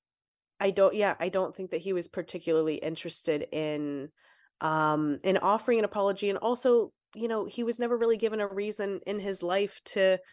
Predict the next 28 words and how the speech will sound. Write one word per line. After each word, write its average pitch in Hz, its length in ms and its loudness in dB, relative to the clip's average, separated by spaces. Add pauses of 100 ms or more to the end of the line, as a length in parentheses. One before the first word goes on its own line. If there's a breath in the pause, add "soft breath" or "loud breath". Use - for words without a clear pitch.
(340 soft breath)
he 240 100 -4
didn't 254 160 0
face 277 220 0
many 269 180 0
consequences. 165 800 -6
He 190 100 -8
didn't 202 220 -4
really 202 380 -2 (560)
have 180 340 -4
a, 190 200 2
a, 185 120 0 (220)
a 180 100 0
reason 208 440 0
to 170 140 -2
feel 165 800 0 (380 soft breath)
particularly 165 560 2
bad 147 320 2
about 143 340 0
it. 123 40 2
I 151 60 0
mean, 165 180 -4
obviously 156 420 -2
there 151 180 -2
is 156 140 -4
the 156 100 -6
inherent, 143 580 -6 (440 soft breath)
you 180 80 2
know, 131 360 4